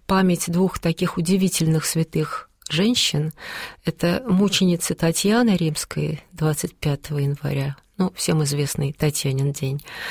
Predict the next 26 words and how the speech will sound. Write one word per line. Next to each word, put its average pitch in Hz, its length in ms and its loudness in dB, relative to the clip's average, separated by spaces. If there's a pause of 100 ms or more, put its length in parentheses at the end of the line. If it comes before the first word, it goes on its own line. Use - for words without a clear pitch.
(300)
и, 233 320 4
э, 175 380 4
память 202 320 4
равноапостольной 165 920 2
Нины, 190 380 4
просветительницы 156 960 -2
Грузии, 170 420 0
двадцать 151 380 -2
седьмого 147 420 0
января. 143 540 -2 (1080)
Вот, 185 200 0 (340)
э, 175 300 2 (840)
ну, 220 260 4
тут, - 280 2
э, 196 240 2 (840)
не 202 200 6
знаешь, 233 240 6
с - 40 2
чего 196 240 4
начать, 202 500 4
потому 165 340 2
что, 185 160 -2
что 202 180 0
касается 202 460 2
Татьяниного 196 680 4
дня, 262 400 4